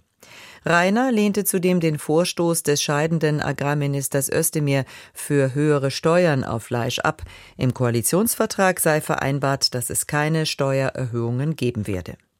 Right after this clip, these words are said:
Der designierte Bundeskanzler Merz hat sich erfreut über das positive S-P-D-Mitgliedervotum zum Koalitionsvertrag gezeigt.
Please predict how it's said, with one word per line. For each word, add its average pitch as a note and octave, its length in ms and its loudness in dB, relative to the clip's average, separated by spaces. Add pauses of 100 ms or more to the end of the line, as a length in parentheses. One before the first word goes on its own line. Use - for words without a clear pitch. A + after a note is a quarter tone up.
(1400)
Der F3+ 120 6
designierte G3+ 720 2
Bundeskanzler G3+ 840 0
Merz C#3+ 460 0
hat G3+ 140 0
sich F#3 200 -2
erfreut D3 560 0
über B2+ 200 0
das A#2 200 0
positive D#3 680 0
S-P-D-Mitgliedervotum E3 1600 0
zum G#3+ 240 2
Koalitionsvertrag C3+ 1120 0
gezeigt. D3 500 0